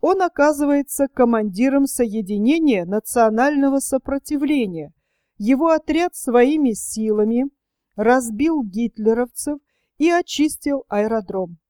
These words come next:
Это он дал две ракеты, а стреляли по самолету остатки немецкой охраны. Несколько солдат спрятались в развалинах ангара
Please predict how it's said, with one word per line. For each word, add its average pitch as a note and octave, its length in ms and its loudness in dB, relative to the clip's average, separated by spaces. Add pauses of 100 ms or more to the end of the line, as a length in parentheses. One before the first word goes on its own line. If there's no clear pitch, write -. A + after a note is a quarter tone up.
(380)
Это C#4+ 360 0 (100)
он D4 360 2
дал B3+ 300 2
две A3+ 300 0
ракеты, G3+ 720 -4 (380)
а C4+ 200 0
стреляли B3 680 0
по C#4 180 -2
самолету B3 880 -2
остатки - 720 0
немецкой B3+ 720 0
охраны. G#3 600 -4 (360)
Несколько D4 760 2
солдат A#3+ 680 0
спрятались A#3+ 880 -2
в G#3 180 -4
развалинах G3+ 840 0
ангара C4 600 0